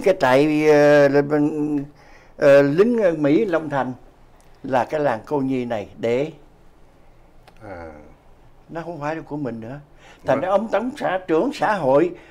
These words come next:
Speaker 1: có mời tôi lên để hỏi ý kiến về cái làng cô nhi thì tôi cũng có nói sự thật vậy, theo cái sự quan sát tôi, tôi nghi ngờ. Thành phải để ý.
Speaker 2: Vâng.
Speaker 1: Vâng. Tôi chưa là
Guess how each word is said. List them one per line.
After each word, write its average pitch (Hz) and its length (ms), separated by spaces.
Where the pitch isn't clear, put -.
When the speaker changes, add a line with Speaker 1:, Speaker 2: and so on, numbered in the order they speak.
Speaker 1:
có 247 260
mời 165 420
tôi 190 120
lên 202 220
để 202 80
hỏi 156 200
ý 220 180
kiến 240 360
về 143 360
cái 185 100
làng 143 180
cô 180 120
nhi 180 260
thì 143 100
tôi 156 200
cũng 175 180
có 180 120
nói 185 220
sự 127 140
thật 113 260
vậy, 110 200
theo 165 180
cái 156 180
sự 120 140
quan 156 220
sát 185 200
tôi, 147 160
tôi 170 300
nghi 165 160
ngờ. 117 220
Thành 120 160
phải 117 180
để 165 160
ý. 160 160
Speaker 2:
Vâng. 101 180
Speaker 1:
Vâng. 135 200
Tôi 170 260
chưa 196 220
là 135 640